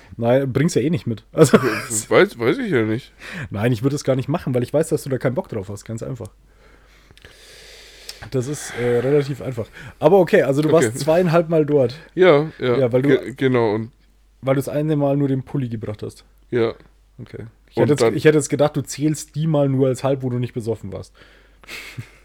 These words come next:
Speaker 2: Ich war noch, ich trinke da jedes Mal nur Kinderpunsch.
Speaker 1: Ja, ich weiß, du musst ja heimfahren.
Speaker 2: Eben. Hallo, und, und ich bin ja ein zuverlässiger Typ.
Speaker 1: Ich
Speaker 2: Äh.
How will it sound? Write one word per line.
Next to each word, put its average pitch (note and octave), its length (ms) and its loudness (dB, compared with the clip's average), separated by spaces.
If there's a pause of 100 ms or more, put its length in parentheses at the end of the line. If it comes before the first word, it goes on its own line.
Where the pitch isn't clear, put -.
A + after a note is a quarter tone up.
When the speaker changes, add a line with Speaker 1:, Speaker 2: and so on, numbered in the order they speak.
(220)
Speaker 2:
Ich A#2 180 -2
war G#2+ 140 6
noch, G2 160 -4 (160)
ich - 240 -12 (320)
trinke A#2 220 -8
da A2 40 2
jedes G#2 280 2
Mal A2 100 0
nur B2+ 200 0
Kinderpunsch. G#2+ 520 -2
Speaker 1:
Ja, A2+ 60 -2
ich A2 120 -8
weiß, C#3 180 -4
du - 40 -16
musst A#2+ 140 -10
ja G#2 80 -4
heimfahren. G#2 420 -12 (180)
Speaker 2:
Eben. G2 440 -4 (260)
Hallo, G#2 240 0
und, G#2+ 180 -4
und A#2 180 -4
ich A2+ 140 -6
bin A#2+ 140 -2
ja A2 200 2
ein A2+ 220 -6
zuverlässiger B2 840 0 (580)
Typ. G3 200 0 (1800)
Speaker 1:
Ich - 60 -10
Speaker 2:
Äh. - 20 -4